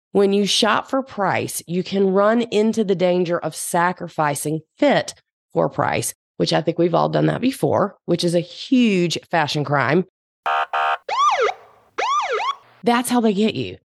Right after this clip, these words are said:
with shiny sale signs all over, making you think that you're getting such an amazing deal. Sometimes you might be, but for a wardrobe improvement, you might want to look past the sales and box stores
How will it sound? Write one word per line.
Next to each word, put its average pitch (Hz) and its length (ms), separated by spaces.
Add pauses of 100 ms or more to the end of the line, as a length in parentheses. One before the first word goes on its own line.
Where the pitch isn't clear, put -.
(200)
with 151 200
shiny 196 460
sale 190 360
signs 175 640
all 180 260
over, 175 400
making 165 300
you 240 140
think 208 280
that 175 140
you're 165 100
getting 160 300
such 202 600
an 226 60
amazing 185 460
deal. 151 340 (220)
Sometimes 226 540
you 247 100
might 190 260
be, 156 380
but 156 400 (280)
for 196 160
a 180 60
wardrobe 254 720
improvement, 190 760
you 170 160
might 175 440
want 233 180
to 226 40
look 202 320
past 220 540
the 254 100
sales - 720 (300)
and 175 200
box 180 300
stores 233 560